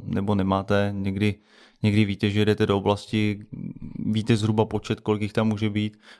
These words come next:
a někdy jedete, myslíte si, že vlastně ta zóna je pro vás, eh, v uvozovkách relativně bezpečná a nakonec se tam může něco stát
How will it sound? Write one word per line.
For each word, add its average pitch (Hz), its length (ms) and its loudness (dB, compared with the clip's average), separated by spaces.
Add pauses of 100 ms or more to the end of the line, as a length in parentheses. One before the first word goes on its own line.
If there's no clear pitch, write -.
a 110 80 0
někdy 104 260 4
jedete, 107 760 4
myslíte 107 560 -2
si, 113 180 0
že 110 300 4 (640)
vlastně 107 280 0
ta 110 160 4
zóna 107 240 4
je 107 80 4
pro 107 160 2
vás, 107 360 0
eh, 107 40 0 (520)
v 104 80 -4
uvozovkách 104 480 2
relativně 104 420 2
bezpečná 104 600 -2 (560)
a 107 100 0
nakonec 107 300 2
se 107 60 -8
tam 110 140 2
může 104 160 0
něco 107 240 0
stát 104 400 0